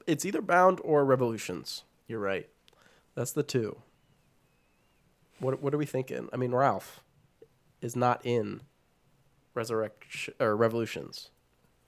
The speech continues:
Speaker 2: It's true.
Speaker 1: He's only in the first
Speaker 2: Just
Speaker 1: one.
Speaker 2: to be fun, let's do Revolutions at, what would that be, seven?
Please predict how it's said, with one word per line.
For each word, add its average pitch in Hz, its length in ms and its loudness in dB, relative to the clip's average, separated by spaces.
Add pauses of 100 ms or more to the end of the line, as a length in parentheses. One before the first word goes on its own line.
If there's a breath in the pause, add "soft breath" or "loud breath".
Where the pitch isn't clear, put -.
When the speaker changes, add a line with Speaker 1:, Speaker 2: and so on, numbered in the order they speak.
(140)
Speaker 2:
It's - 160 -10
true. - 320 -14
Speaker 1:
He's 110 160 -6
only 107 160 2
in 104 60 0
the 95 80 -6
first - 200 -6
Speaker 2:
Just 214 340 8
Speaker 1:
one. - 20 -20
Speaker 2:
to 180 120 0
be 156 320 -2
fun, 127 580 -4 (360)
let's 127 220 -4
do 139 280 -2
Revolutions 131 1080 -4
at, 110 300 -4 (100)
what 117 160 -2
would 104 140 -6
that 101 180 -4
be, 104 100 -12
seven? 127 520 -8